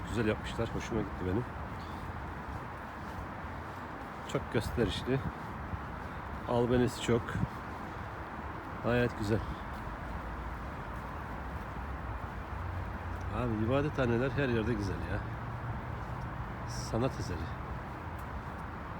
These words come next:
Şöyle de bir bahçesi var.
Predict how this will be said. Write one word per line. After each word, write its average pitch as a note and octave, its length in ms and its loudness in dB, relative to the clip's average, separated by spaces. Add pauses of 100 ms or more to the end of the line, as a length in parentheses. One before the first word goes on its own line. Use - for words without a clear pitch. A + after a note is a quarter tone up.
(480)
Şöyle A#2+ 180 4
de B2 140 4
bir B2+ 120 4 (640)
bahçesi G#2+ 480 0
var. G#2+ 140 2